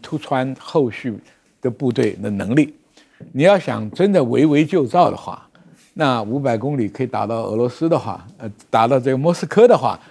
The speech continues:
你才会吸引到俄罗斯要抽调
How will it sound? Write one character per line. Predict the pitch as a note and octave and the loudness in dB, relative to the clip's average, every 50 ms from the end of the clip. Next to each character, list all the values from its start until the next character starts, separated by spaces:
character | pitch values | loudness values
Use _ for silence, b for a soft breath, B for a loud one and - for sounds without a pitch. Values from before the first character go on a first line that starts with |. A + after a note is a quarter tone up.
| B B | B B
你 | B A#2+ A#2+ | B -2 -2
才 | A#2 C3 B2+ | 0 0 0
会 | B2+ - C#3 C#3 | 2 2 2 0
吸 | C#3 - - - C#3 C3 | 0 0 -4 -2 -2 -2
引 | A#2 G#2 G2 | -2 -2 -4
到 | G2 A2 A#2 - - - - - _ _ - | -4 -6 -6 -8 -12 -20 -20 -20 _ _ -8
俄 | - B2 C3+ | -4 0 0
罗 | B2+ A#2+ B2 | 2 0 0
斯 | A#2+ - B2+ B2+ A#2 - b b b b b b b b b _ _ _ _ _ - | -2 -4 -4 -4 -4 -6 b b b b b b b b b _ _ _ _ _ -8
要 | C3+ B2+ B2 | -4 -4 -4
抽 | - - - B2+ A#2+ | -4 -4 -4 -4 -2
调 | A2+ C3 A#2+ - - | -2 -2 -4 -4 -6